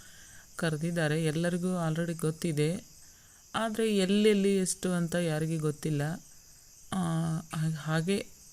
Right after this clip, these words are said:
ಕರೆದ್ಬಿಟ್ಟಿದ್ದಾರೆ. ಈಗ ಇಲ್ಲಿ ನಾನು ಹೇಳ್ತಾ ಇದ್ದೀನಿ, ಯಾವ ಜಿಲ್ಲೆಯಲ್ಲಿ, ಯಾವ ತಾಲೂಕಿನಲ್ಲಿ ಎಷ್ಟು ಪೋಸ್ಟ್‌ಗಳಿದ್ದಾವೆ, ಯಾರ್ಯಾರು ಹಾಕ್ಬೋದು. ಅಲ್ಲಿ ನೀವು ಈ ಥರ ನೋಡಿದ್ರೆ ಗೊತ್ತಾಗೋದಿಲ್ಲ.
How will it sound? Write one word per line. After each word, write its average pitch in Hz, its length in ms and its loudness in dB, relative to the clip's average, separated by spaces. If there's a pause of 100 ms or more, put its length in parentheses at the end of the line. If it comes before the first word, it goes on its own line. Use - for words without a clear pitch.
(120)
ಕರೆದ್ಬಿಟ್ಟಿದ್ದಾರೆ. 170 840 0 (560)
ಈಗ 190 240 2 (200)
ಇಲ್ಲಿ 185 340 0
ನಾನು 175 400 0
ಹೇಳ್ತಾ 165 340 0
ಇದ್ದೀನಿ, 160 440 0 (580)
ಯಾವ 170 540 2
ಜಿಲ್ಲೆಯಲ್ಲಿ, 175 680 2
ಯಾವ 170 320 2
ತಾಲೂಕಿನಲ್ಲಿ 165 880 0
ಎಷ್ಟು 170 440 -4 (240)
ಪೋಸ್ಟ್‌ಗಳಿದ್ದಾವೆ, 165 840 -2 (920)
ಯಾರ್ಯಾರು 185 520 0
ಹಾಕ್ಬೋದು. 160 880 -2 (460)
ಅಲ್ಲಿ 190 260 2
ನೀವು 185 640 2 (100)
ಈ 175 180 0
ಥರ 190 260 0
ನೋಡಿದ್ರೆ 185 520 2
ಗೊತ್ತಾಗೋದಿಲ್ಲ. 160 920 -2